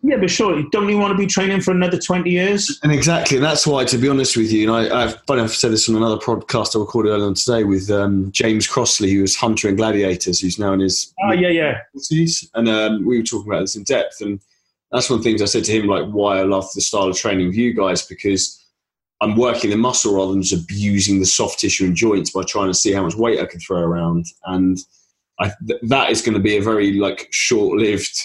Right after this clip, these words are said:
Speaker 2: lifting career for anyone, because your soft tissue is eventually gonna give out, and then that's game over, and then you're off for doing something else instead 'cause you can't
Speaker 1: Yeah,
Speaker 2: wait.
Speaker 1: exactly.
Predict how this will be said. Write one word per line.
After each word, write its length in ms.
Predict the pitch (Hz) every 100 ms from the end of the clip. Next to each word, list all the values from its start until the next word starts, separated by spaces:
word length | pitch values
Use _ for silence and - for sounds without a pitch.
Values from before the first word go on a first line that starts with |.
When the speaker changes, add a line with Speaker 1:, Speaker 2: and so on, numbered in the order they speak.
| - _ _ _
Speaker 2:
lifting 440 | 101 131 - 110 98
career 300 | - 101 98
for 180 | - 113
anyone, 420 | 113 104 92 85
because 260 | 90 92
your 80 | 92
soft 320 | - 117 -
tissue 260 | 110 - 98
is 100 | 90
eventually 440 | 98 101 - 92
gonna 160 | 87 90
give 200 | 92 98
out, 300 | 98 98 98
and 100 | 95
then 100 | 92
that's 200 | 98 -
game 260 | - 98 95
over, 300 | 98 95 85
and 120 | 90
then 100 | 92
you're 440 | 90 90 92 92 - _ - - _ _ _ - - -
off 180 | - -
for 100 | 98
doing 260 | 107 101
something 260 | 98 110 110
else 240 | 117 110
instead 360 | 98 - 123 98
'cause 140 | 104
you 60 | 95
can't 200 | 110 101
Speaker 1:
Yeah, 60 | 110
Speaker 2:
wait. 180 | 113 -
Speaker 1:
exactly. 500 | 240 170 180 151 -